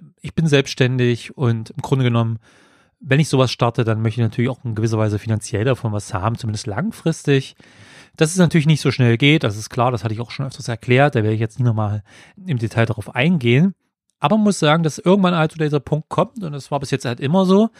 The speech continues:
dass die Einnahmen auf einmal hochgehen. Einfach weil die Besucherzahlen nach oben gehen, weil eben die richtigen Besucher kommen von Google, die dann sich auch eben für Produkte interessieren.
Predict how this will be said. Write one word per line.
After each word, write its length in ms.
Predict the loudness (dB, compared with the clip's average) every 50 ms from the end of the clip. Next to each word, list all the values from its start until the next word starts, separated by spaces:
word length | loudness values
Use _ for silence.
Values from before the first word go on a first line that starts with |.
| -20 -20 -20 -20 _ _
dass 140 | -10 -8 -8
die 140 | -8 -6
Einnahmen 360 | -2 0 0 0 0 -2 -2 -2
auf 120 | -4 -2
einmal 280 | -2 -2 0 0 0 0
hochgehen. 520 | 0 -2 -4 -4 -4 -4 -2 -2 -2 -4
Einfach 260 | -6 -4 -4 -4 -4 -2
weil 280 | -2 -2 0 0 0 -2
die 60 | -2
Besucherzahlen 920 | -2 -2 0 0 0 -2 0 0 0 2 2 2 0 0 -2 -4 -6 -8
nach 160 | -8 -8 -4
oben 300 | -2 0 0 0 0 -2
gehen, 360 | 0 2 2 2 2 0 0 0
weil 240 | 0 0 0 0
eben 140 | -2 -2 -2
die 100 | 0 0
richtigen 380 | 0 0 -2 -2 -2 0 0 0
Besucher 320 | 0 -2 0 0 0 0
kommen 320 | 2 0 0 0 0 -4 -6 _ -18 -20 -20 -20 -20 _ _
von 260 | 2 2 4 4 2
Google, 340 | 0 -2 0 2 2 2 2
die 120 | 2 2
dann 260 | 0 0 0 0 -2
sich 160 | -6 -6 -4
auch 240 | -2 -2 -2 -2 -2
eben 160 | -4 -6 -4
für 100 | -4 -6
Produkte 380 | -8 -6 -4 -4 -4 -4 -4 -8
interessieren. 680 | -8 -8 -8 -10 -10 -8 -4 0 2 2 2 2 0